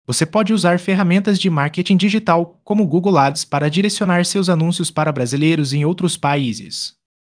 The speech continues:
O que devo considerar ao agendar atendimentos para pacientes no exterior? Preste atenção ao fuso horário. Agende seus atendimentos em horários convenientes para seus pacientes.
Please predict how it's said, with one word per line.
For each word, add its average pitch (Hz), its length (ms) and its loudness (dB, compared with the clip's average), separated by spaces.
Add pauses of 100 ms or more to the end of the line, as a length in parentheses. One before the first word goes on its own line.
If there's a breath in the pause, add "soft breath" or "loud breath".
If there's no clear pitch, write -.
O 175 80 -6
que 214 100 0
devo 208 220 2
considerar 208 520 2
ao 190 80 4
agendar 165 380 4
atendimentos 147 640 0
para 170 260 0
pacientes 151 560 -2
no 156 60 -2
exterior? 156 640 0 (360)
Preste 190 280 4
atenção 175 400 2
ao 196 80 4
fuso 165 340 2
horário. 117 420 0 (360)
Agende 180 360 0
seus 151 200 -4
atendimentos 151 720 -2
em 160 120 -2
horários 156 360 0
convenientes 190 640 0
para 160 180 -2
seus 147 220 -4
pacientes. - 840 -6